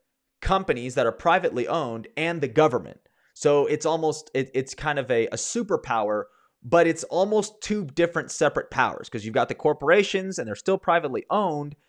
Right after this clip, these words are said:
and there is still private ownership in fascism, but it's run by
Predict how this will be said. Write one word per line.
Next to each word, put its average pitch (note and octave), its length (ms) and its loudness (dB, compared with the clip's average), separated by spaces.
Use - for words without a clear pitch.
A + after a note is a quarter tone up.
and C#3 240 0
there C#3+ 180 8
is D#3 120 4
still C#3+ 180 2
private A#2 400 0
ownership D#3 580 -2
in E3 340 -4
fascism, A2 640 2
but D3+ 240 4
it's D3+ 200 -2
run D3+ 440 -2
by C3+ 340 2